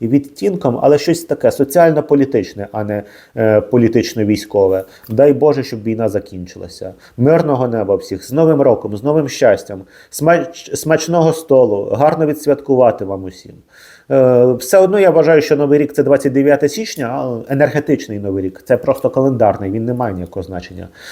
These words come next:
енергетичного. Але тим не менш, гарно вам відсвяткувати. Смачного столу, мирного неба, е, смачного шампанського.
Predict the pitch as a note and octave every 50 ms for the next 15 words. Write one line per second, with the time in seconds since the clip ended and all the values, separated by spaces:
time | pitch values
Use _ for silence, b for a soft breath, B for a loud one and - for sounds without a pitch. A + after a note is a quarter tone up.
0 | B B B B A2 G#2+ A2 G#2+ G#2 G#2+ - G#2+ F#2+ - - G#2 G2+ B B B
1 | B C#3+ D#3 E3+ F3 F3 F#3+ E3+ D#3+ D#3 B2 A2 G2 F#2 F2+ - - F3 G3 G3
2 | D#3 C#3 B2+ C3 A#2 G#2+ G2+ - - G#2+ F#2+ - - - F#2+ F2+ E2+ E2+ - -
3 | F#2 - C3 C#3 C3 - D3 C#3+ B2+ B2 B2 - - - - F#3 F#3+ F#3+ F3+ E3+
4 | E3 E3 - _ _ _ A#2+ B2 C3+ C3+ - A2+ A2 G#2 G#2+ G#2+ A#2+ D3+ E3+ F3+
5 | D#3 D3 D3 C#3+ C#3+ b b b b b b b b b _ A#2 A2 A2 G#2+ G#2+
6 | G#2 - - C3 B2+ - - C3+ B2 G#2+ G2 - A2+ G#2 G#2+ - D3+ E3 E3 D#3+
7 | E3 - D3 C3+ C3+ C#3 C3+ C3+